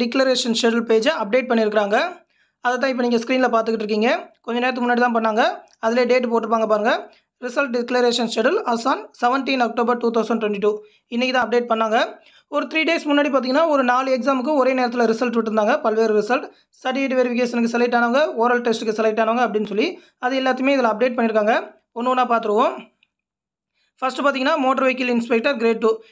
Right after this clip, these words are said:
இது வந்து ரெண்டாயிரத்தி இருபத்தொன்னுலே கேஸ்னால நின்னு போனது, இன்னும் அப்படியே தான் இருக்கு. அடுத்து அசிஸ்டன்ட் பப்ளிக் ப்ராசிக்யூட்டர் கிரேட் டூக்கு பார்த்தீங்கன்னா, மெயின்ஸ் எக்ஸாமான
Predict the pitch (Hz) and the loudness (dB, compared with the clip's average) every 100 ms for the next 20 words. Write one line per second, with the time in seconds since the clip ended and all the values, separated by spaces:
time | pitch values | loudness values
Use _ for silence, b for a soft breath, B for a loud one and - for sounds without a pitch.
0 | B - 220 262 247 247 254 247 254 247 | B -4 -2 2 2 2 0 0 0 0
1 | 247 294 254 240 247 247 240 226 233 226 | 0 0 -2 -2 0 0 2 2 2 2
2 | 220 311 277 233 226 214 220 240 214 220 | 0 0 0 0 0 0 2 2 2 2
3 | 233 349 - b b b b 262 269 339 | 0 -2 -8 b b b b -4 -2 -4
4 | 370 - 262 254 349 330 277 254 262 285 | -4 -2 -2 0 0 -2 0 0 0 -2
5 | 247 254 269 240 247 240 220 247 240 262 | 0 0 -2 -4 0 0 0 0 0 -2
6 | 233 226 226 233 349 - B B - 277 | 0 0 0 0 0 -4 B B -6 -4
7 | 330 285 247 262 262 254 | -4 -4 -2 0 0 2